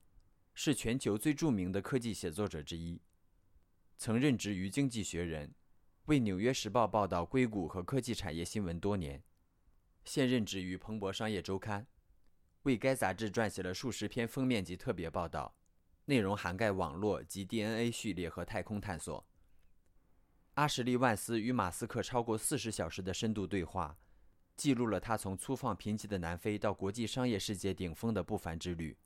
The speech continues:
在三年多的时间里，作者首次深入特斯拉、SpaceX 等公司，采访了马斯克的伙伴、员工、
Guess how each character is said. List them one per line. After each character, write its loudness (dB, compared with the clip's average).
在 6
三 4
年 2
多 2
的 0
时 -4
间 0
里， -8
作 4
者 4
首 0
次 0
深 0
入 0
特 -2
斯 -2
拉、 0
SpaceX -2
等 -8
公 -6
司， -10
采 0
访 2
了 2
马 -2
斯 -6
克 -2
的 0
伙 -6
伴、 -4
员 2
工、 2